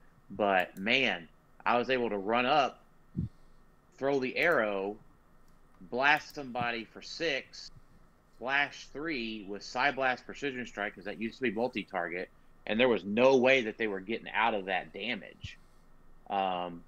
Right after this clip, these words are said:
which, you know, I think that's fine that Precision Strike is single target now, but be able to bring in back that ability to, uh, energy explode onto someone with impervious or toughness or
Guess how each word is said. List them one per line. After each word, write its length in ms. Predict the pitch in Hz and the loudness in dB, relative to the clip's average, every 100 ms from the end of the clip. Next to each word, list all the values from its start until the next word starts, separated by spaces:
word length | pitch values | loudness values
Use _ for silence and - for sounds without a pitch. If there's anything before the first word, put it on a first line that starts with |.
| - | -4
which, 240 | 127 127 - | -2 -2 -2
you 100 | 165 | 0
know, 260 | 165 151 - | 2 0 2
I 100 | 135 | 2
think 220 | 151 156 | 2 -2
that's 180 | 147 - | -4 -2
fine 340 | - 123 120 | 0 2 2
that 120 | 117 - | 0 -4
Precision 340 | 110 104 107 | -8 -6 -6
Strike 260 | - 98 104 | 0 -2 -2
is 80 | - | -8
single 240 | 95 110 | -6 -6
target 420 | - 85 82 80 | -4 -6 -4 -6
now, 300 | 82 80 82 - _ - | -4 -4 -6 -10 _ -4
but 120 | 113 | 2
be 80 | 120 | 6
able 120 | 156 | 6
to 80 | 123 | 6
bring 340 | 82 98 104 143 | 2 0 2 2
in 180 | 127 | 0
back 480 | 101 98 131 170 - - - - - | 2 4 6 4 -4 -20 -20 -20 -10
that 400 | 95 113 110 107 92 | 0 4 4 2 -4
ability 640 | 92 113 120 135 123 123 | -8 -2 -2 -2 -2 -4
to, 540 | 113 - 101 92 85 80 _ - - - - - - | -6 -8 -6 -6 -8 -12 _ -20 -20 -20 -20 -16 -6
uh, 460 | 95 87 82 78 76 - _ _ - | -4 -2 -4 -8 -14 -20 _ _ -4
energy 340 | 127 135 123 | 0 0 0
explode 560 | 123 - - 117 123 131 | -2 -4 -4 4 4 6
onto 220 | 123 110 | 2 0
someone 500 | 104 120 117 117 113 | -2 -2 0 0 0
with 220 | 98 90 | -2 -2
impervious 720 | 87 85 107 120 131 135 135 92 | -6 -4 2 4 4 4 2 -4
or 80 | 87 | -4
toughness 640 | - 123 - 139 135 - | 0 0 2 -2 -2 -6
or 220 | 85 80 | -6 -6